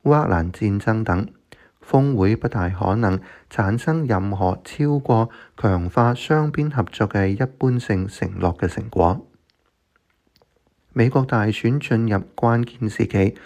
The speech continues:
拜登星期五將對德國進行一日嘅訪問，凸顯美國同其歐洲盟友關係嘅重要性。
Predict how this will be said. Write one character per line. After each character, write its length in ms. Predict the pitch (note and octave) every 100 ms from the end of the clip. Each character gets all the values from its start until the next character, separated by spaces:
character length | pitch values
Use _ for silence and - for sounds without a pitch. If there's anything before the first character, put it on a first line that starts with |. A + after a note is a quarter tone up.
| - _
拜 220 | A2+ G#2+
登 200 | A2 B2
星 200 | C3 C3+
期 180 | B2+ G2+
五 220 | G2+ G#2 - - _
將 280 | - E3+ E3+
對 180 | C#3+ A2+
德 140 | D3
國 260 | C#3+ A2 -
進 280 | - A2 G#2+
行 160 | A2 C3 -
一 80 |
日 40 | C3 C3+ C3
嘅 140 | G#2+
訪 180 | - G#2+
問， 240 | A#2 A2+ - - - _
凸 120 | -
顯 200 | A2 -
美 320 | B2 C#3 F#2+ G2+
國 300 | - G#2+ - - _
同 240 | - G2+ G2
其 380 | - F#2+ G2 -
歐 360 | C#3 E3 E3+ C#3+
洲 260 | - E3
盟 280 | E3+ G#2 F2+
友 220 | G2 F#2+ F#2+
關 300 | A#2+ A#2+ A2+
係 160 | F#2+
嘅 180 | G#2 F#2
重 260 | F#2 G2+ F#2
要 100 | G2+
性。 260 | - A2+